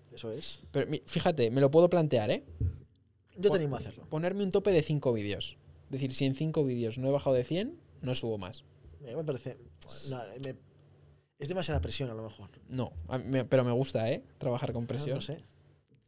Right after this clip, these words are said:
Speaker 1: Me escribe, me escribe muchísima gente preguntándome que, consejos para grabar vídeos en el campo de golf.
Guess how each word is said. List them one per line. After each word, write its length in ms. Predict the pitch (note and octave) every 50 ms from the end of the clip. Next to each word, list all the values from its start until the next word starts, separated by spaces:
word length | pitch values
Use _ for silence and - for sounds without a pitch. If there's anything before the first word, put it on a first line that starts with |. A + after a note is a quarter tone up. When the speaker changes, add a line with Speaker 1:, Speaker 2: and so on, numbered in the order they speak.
| _ _ _ _ _ _ _ _ -
Speaker 1:
Me 80 | C#3+
escribe, 360 | C3 - - D3+ D3 D3+ D#3+ D3
me 100 | C3 C#3
escribe 320 | - - - C#3 C#3 C#3+
muchísima 420 | C#3 C3+ C3 - C3+ C3 C#3+ C3+ C3
gente 360 | - C#3+ B2+ B2 C3+ D#3+ - - - - - - - - _
preguntándome 760 | - C3 A2 B2 B2 - B2+ B2 B2 B2+ C3 C#3 C#3 C#3+ C3 -
que, 600 | - C3+ A#2+ A#2 A2+ A2+ A2+ A2 A2 A2 A2 A2 A2 A#2 - -
consejos 720 | C3 B2+ B2 - D3 C#3+ - - F3+ F3+ - - - - - _ _ _ _ _ _ _ _
para 160 | - C3+ B2+
grabar 280 | A#2+ B2+ C3 C#3 C#3+ C#3+
vídeos 280 | D3 D3 D#3 D#3 C3+
en 60 | C#3
el 60 | C3 C3
campo 220 | C3 B2 B2 A#2+
de 60 | A2+
golf. 380 | G#2 A2 A2 F#2+ - C3 C#3